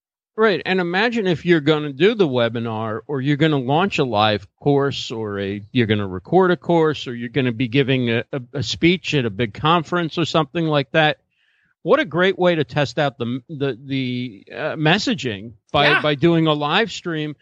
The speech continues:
Speaker 1: and seeing what people react to, and something that you thought, "Okay, this is great stuff," and you don't see much of a reaction to it. Um, a-, a-, you, you may just say, "Okay, maybe that,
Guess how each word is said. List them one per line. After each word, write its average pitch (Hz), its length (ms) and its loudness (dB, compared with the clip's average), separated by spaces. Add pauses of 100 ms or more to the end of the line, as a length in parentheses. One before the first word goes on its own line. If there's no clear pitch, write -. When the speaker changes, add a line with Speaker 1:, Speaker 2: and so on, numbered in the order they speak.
(200)
Speaker 1:
and 175 220 -4
seeing 202 400 2
what 190 220 0
people 185 280 -2
react 170 460 0 (120)
to, 131 200 0
and 131 160 -8
something 180 440 -4
that 160 180 0
you 208 260 -2
thought, 143 360 2
"Okay, 180 300 0
this 160 220 -2
is 156 100 -4
great 160 380 0
stuff," 202 440 2 (380)
and 180 160 -4
you 175 80 -2
don't 190 240 -2
see 202 160 0
much 180 280 0
of 156 120 0
a 156 60 -4
reaction 147 720 0
to 127 260 -2
it. 139 160 -2 (500)
Um, 151 560 -2 (460)
a-, 165 240 4
a-, 175 240 0
you, 196 260 0
you 190 180 -4
may 180 240 0
just 165 220 -4
say, 180 200 4
"Okay, 190 300 2
maybe 160 300 -2
that, 160 200 -2